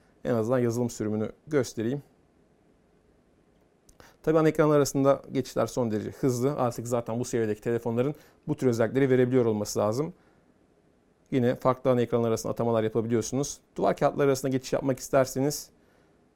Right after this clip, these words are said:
duvar kağıtları menüsüne buradan girebiliyorsunuz. Tabii şunu da söylemekte fayda var. Telefonunuz iki K çözünürlüğe bir ekrana sahip olduğu için ekranın gerçek nimetine bu ekrana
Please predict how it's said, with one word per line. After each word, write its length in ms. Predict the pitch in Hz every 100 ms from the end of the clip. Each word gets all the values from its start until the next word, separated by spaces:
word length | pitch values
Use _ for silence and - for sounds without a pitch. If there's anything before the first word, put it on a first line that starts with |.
| _ _
duvar 200 | 139 123
kağıtları 320 | - 131 123 120
menüsüne 320 | 120 - 120
buradan 300 | 127 127 127
girebiliyorsunuz. 540 | 127 131 143 135 175
Tabii 160 | - 170
şunu 180 | - 180
da 60 |
söylemekte 420 | 175 165 165 180
fayda 320 | 170 170 175 185
var. 140 | 185
Telefonunuz 440 | 160 143 156 156
iki 180 | 147 -
K 140 | - 147
çözünürlüğe 400 | 151 139 147 147
bir 60 |
ekrana 240 | 143 147 147
sahip 320 | - 143 -
olduğu 200 | 151 160
için 320 | 147 170 180 - - _ _ -
ekranın 540 | 185 185 180 196 214 - _ _
gerçek 400 | 151 156 156 214
nimetine 560 | 175 160 139 - 202 185
bu 80 |
ekrana 380 | 202 165 160 156